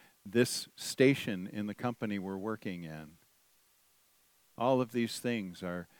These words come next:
shiny, are attractive, but there's only one true wisdom. In a w-, relative world where everything is relative,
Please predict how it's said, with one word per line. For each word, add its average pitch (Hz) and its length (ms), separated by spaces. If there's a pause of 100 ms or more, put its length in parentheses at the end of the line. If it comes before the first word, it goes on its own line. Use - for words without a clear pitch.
(300)
shiny, 104 460 (1400)
are 98 160
attractive, 113 840 (540)
but 117 100
there's 117 200
only 127 200
one 117 300
true 131 340
wisdom. 98 540 (760)
In 135 140
a 117 160 (460)
w-, 110 240
relative 143 640
world 135 420
where 107 240
everything 135 540
is 101 240 (120)
relative, 101 920